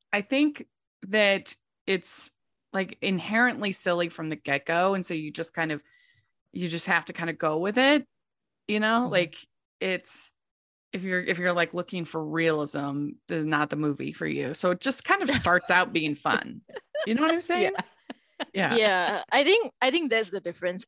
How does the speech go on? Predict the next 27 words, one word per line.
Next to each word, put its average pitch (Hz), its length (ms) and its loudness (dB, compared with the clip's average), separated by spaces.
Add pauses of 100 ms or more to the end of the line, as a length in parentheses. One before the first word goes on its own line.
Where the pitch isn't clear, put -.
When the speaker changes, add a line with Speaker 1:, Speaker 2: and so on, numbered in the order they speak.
Speaker 3:
Everyone 226 580 4
committed 180 680 -2
to 175 80 -4
the 156 120 -6
bit. 156 200 -2
Speaker 1:
Yeah, 233 340 6
yeah, 185 500 2 (260)
yeah. 175 80 0
Speaker 3:
Right? 180 300 4
Like, 202 240 4
even 294 200 4
the 233 100 6
security 190 580 -2
guard, 170 300 2
what's 185 140 -2
his 175 160 -16
name? 170 180 -6
Adam. 180 460 4 (420)
Speaker 1:
He 254 60 -2
was 233 140 -4
the 190 100 -8 (160)
Speaker 3:
<laughs> - 160 -8
He 349 220 8
Speaker 1:
best. 302 100 6
Speaker 3:
was, 285 220 8
<laughs> - 80 -6
he 330 520 4